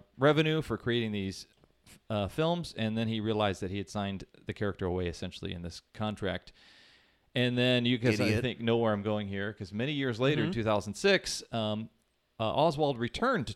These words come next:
Speaker 1: to the Walt Disney Company in exchange for Al Michaels, the broadcaster, <laughs>
Speaker 2: Right.
Speaker 1: uh, as part of an agreement, um, that they would liberate him from his contract. Um,
Speaker 3: I love, I love the idea that this is something that, that, that the lawyers have had,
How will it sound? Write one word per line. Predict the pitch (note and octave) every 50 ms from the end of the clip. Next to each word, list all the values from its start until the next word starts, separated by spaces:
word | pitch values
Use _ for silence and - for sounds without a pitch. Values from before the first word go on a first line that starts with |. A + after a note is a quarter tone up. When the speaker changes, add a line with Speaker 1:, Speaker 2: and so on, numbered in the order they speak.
| - _
Speaker 1:
to | - A2 G2+ F#2+ F#2 F2+ F2+ F#2 G2 - - -
the | G#2 F#2+
Walt | F#2+ F#2+ F2+ -
Disney | G2 F2 F#2+ F#2+ F2+
Company | - G#2+ F#2+ - G#2 G2 G2+
in | - - G#2+ G#2+
exchange | G#2 - - - A#2+ A#2+ C3 B2 -
for | - A#2 - - -
Al | B2 C3 C3+ C#3
Michaels, | C#3 D#3+ G3 F#3 - A#2+ G2+ F#2 - - -
the | G#2+
broadcaster, | F#2+ A#2+ C3+ D#3 D#3+ - A#2+ G2+ G2+ - - - C#3+ - - - - - A#2+
<laughs> | - - - - B2+
Speaker 2:
Right. | C3 C3 A#2+ - - - B2+ - C3
Speaker 1:
uh, | C#3 C3 B2
as | - B2 A#2 -
part | - C#3 B2 B2 B2
of | A2+
an | A2+ A2
agreement, | A2+ F#2+ G#2+ A#2 A#2 A2+ A2+ A2 A2 G2+ - - - -
um, | G2+ G2 G2 F#2+ F#2+ F#2+ F#2+ F2+
that | - G2+ -
they | G#2+ G#2
would | G2+ G2+ F2+ A2
liberate | A2 G#2+ G#2 G#2 E2+ F#2+
him | G2+ G#2 G2+
from | G2 - F#2+ F#2
his | F2 -
contract. | - - G2+ G2+ F#2+ - G#2 G2 G2 G2 - - - - - -
Um, | F#2+ F#2 F#2 F#2+ F#2 F#2 F2+ G#2 -
Speaker 3:
I | - E3+
love, | E3 F#3+ G#3 F3 -
I | E3 E3+
love | F3 G#3+ A3+ G#3+
the | G3+ F3+
idea | D#3+ D3 C#3 B2 C3+ B2+ B2+ A#2
that | G#2+ A2+ A2 G#2+ - -
this | - B2 A#2 A2 B2 A#2+ - -
is | B2+ -
something | - - B2 A2 - - A2 G2+
that, | G#2+ G2+ - -
that, | A2+ - - -
that | A2+ F#2 - -
the | G#2 G2+
lawyers | G2+ G#2+ G2 G2 G2 F#2 F2+ F2+ F2 -
have | - - G#2 G2
had, | - - G2+ G2 G2+ G2 F#2+ F#2